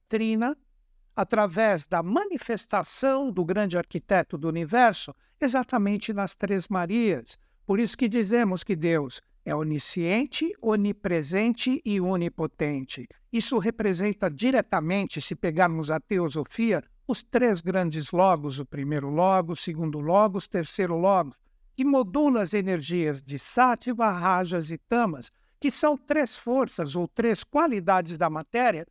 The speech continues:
que seriam diretamente nesse sentido de vibração a energia que é captada pelas Três Marias, Aunitak,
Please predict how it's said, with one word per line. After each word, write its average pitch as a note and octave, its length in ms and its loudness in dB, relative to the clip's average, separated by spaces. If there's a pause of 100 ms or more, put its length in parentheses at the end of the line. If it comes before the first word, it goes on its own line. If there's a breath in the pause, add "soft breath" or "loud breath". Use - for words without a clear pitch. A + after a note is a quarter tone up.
(240)
que D4+ 100 -6
seriam C4 420 -2
diretamente A3 880 0
nesse F#3+ 300 -2
sentido B3+ 800 0
de F#3+ 140 -2
vibração E3+ 760 0 (320)
a C4 200 0
energia A#3 800 2
que - 140 -4
é F3+ 60 0
captada E3+ 720 -2
pelas D3+ 400 -2
Três E3 400 -2
Marias, D3 640 -4 (200)
Aunitak, E3+ 840 0